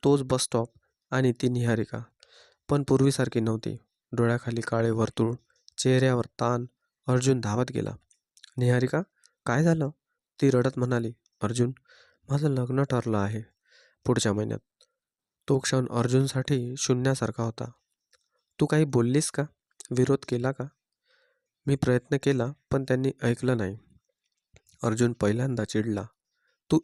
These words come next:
एवढ्या सहज हाच, हार मारलीस?" निहारिका हादरली. "सहज? तुला कल्पना आहे का माझ्या घरच्या वातावरण? मी रोज लढते." अर्जुन शांत झाला. त्याला कळलं, तिला दोष देणं चुकीचं आहे.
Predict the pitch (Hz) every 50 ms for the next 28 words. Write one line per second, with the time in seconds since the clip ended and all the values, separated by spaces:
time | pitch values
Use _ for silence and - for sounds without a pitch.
0 | - 127 123 123 131 147 156 - - 113 117 135 147 - 151 143 143 - - -
1 | - 135 131 135 143 139 135 135 135 135 143 151 147 - - - _ _ _ _
2 | _ _ _ _ _ _ _ - 131 127 127 127 123 120 - - 113 101 113 107
3 | 117 120 110 110 107 117 127 - _ _ _ _ _ _ - - - 127 120 165
4 | 170 - - - _ _ _ _ _ _ _ _ _ _ - 147 151 147 - -
5 | 120 117 - 127 139 143 139 131 127 123 135 135 - 113 120 139 147 _ _ _
6 | - 117 120 123 127 127 - - 113 113 - - - 131 123 117 110 - 127 127
7 | 127 123 139 139 139 - _ _ _ _ _ _ _ _ _ _ _ - 131 127
8 | - - 127 139 143 - 131 120 120 117 123 - - 120 131 131 - _ _ _
9 | _ _ _ _ _ - 120 110 117 120 123 123 - - 120 117 117 117 110 107
10 | 110 98 101 104 107 - _ _ _ _ _ - - - - _ - - 123 123
11 | 117 - - 113 117 117 117 117 117 - _ _ _ _ - - - - _ _
12 | - 135 135 135 127 123 120 127 139 135 127 127 123 131 127 - - - - 123
13 | - - 107 104 110 110 117